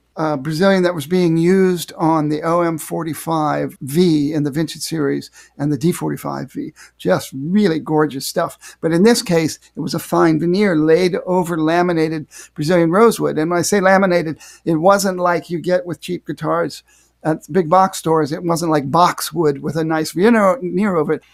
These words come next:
It was a hundred percent Brazilian rosewood veneer.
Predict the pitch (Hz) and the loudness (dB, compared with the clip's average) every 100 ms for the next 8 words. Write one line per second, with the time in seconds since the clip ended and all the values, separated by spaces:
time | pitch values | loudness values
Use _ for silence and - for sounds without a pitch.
0 | _ - 160 165 139 185 175 165 139 156 | _ -8 -6 -4 -2 0 0 -2 -6 -8
1 | 147 170 151 - 135 135 147 139 143 147 | -6 -4 -4 -6 -6 -4 0 0 0 0
2 | 214 240 165 156 147 - - _ - 160 | 2 2 2 -2 -4 -6 -20 _ 0 4
3 | 156 139 139 | 4 4 -2